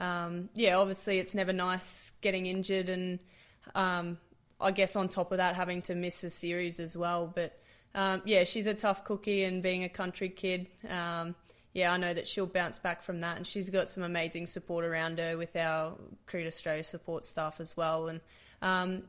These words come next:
yeah, I think for her, the good thing is, is that she is so young as well that there's definitely plenty more cricket ahead of her,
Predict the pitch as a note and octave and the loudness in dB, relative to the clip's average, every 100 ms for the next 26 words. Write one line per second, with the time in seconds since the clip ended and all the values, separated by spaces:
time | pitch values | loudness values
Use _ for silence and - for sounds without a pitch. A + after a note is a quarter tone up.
0 | - _ _ A3+ G3+ F3 F#3+ - F#3 - | -18 _ _ 4 6 6 4 2 -2 -4
1 | - _ _ - - F#3 F#3 F#3 F3+ F3+ | -18 _ _ -16 -2 0 4 4 2 0
2 | F3+ F#3 F3+ F3+ F3 F3+ F#3 E3+ - E3 | -2 -2 0 -2 -2 -4 0 -2 -2 -4
3 | D#3 D#3 - F3+ E3+ E3 E3 D#3+ - E3 | -4 -2 0 2 0 -2 -2 -6 -2 0
4 | E3 E3 E3 D#3+ - - - F3+ G3 F#3 | 0 -2 -6 -8 -12 -14 -2 2 4 2
5 | F#3 F3 F3+ E3+ E3+ E3 - F3 E3 D#3+ | 0 -2 0 -2 -2 -4 -6 -6 -2 0
6 | E3 E3+ E3 E3+ | 0 -2 -4 -6